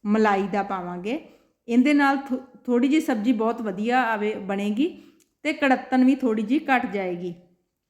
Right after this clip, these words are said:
ਹੁਣ ਆਪਣੀ ਸਬਜ਼ੀ ਜਿਹੜੀ ਹੈ ਬਣ ਕੇ ਤਿਆਰ ਹੋ ਗਈ ਹੈ ਤੇ ਆਪਾਂ ਇਹਨੂੰ ਇੱਕ ਬਾਉਲ ਵਿੱਚ ਕੱਢ ਲਾਂਗੇ। ਜੀ ਕੜੱਤਣ ਤਾਂ ਇਹਦੇ ਵਿੱਚ ਹੁੰਦੀ ਹੈ, ਮੈਂ ਨਹੀਂ ਕਹਿੰਦੀ ਕੜੱਤਣ ਨਹੀਂ ਹੁੰਦੀ,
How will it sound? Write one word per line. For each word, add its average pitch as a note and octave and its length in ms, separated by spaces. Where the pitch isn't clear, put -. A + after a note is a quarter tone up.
ਹੁਣ B3 140
ਆਪਣੀ B3+ 280
ਸਬਜ਼ੀ A3 320
ਜਿਹੜੀ A3 280
ਹੈ C4 40
ਬਣ G3+ 280
ਕੇ A#3 280
ਤਿਆਰ G3 520
ਹੋ G3+ 240
ਗਈ F#3+ 320
ਹੈ C#4 100
ਤੇ B3 80
ਆਪਾਂ A#3 300
ਇਹਨੂੰ A#3 220
ਇੱਕ A3+ 140
ਬਾਉਲ G3 340
ਵਿੱਚ A3 240
ਕੱਢ G#3 280
ਲਾਂਗੇ। G3 340
ਜੀ A3+ 180
ਕੜੱਤਣ C4+ 520
ਤਾਂ C#4 100
ਇਹਦੇ C#4 160
ਵਿੱਚ C#4+ 180
ਹੁੰਦੀ A#3 460
ਹੈ, A3 40
ਮੈਂ A3+ 240
ਨਹੀਂ C4+ 140
ਕਹਿੰਦੀ A3+ 260
ਕੜੱਤਣ A3 400
ਨਹੀਂ G3 240
ਹੁੰਦੀ, G#3+ 400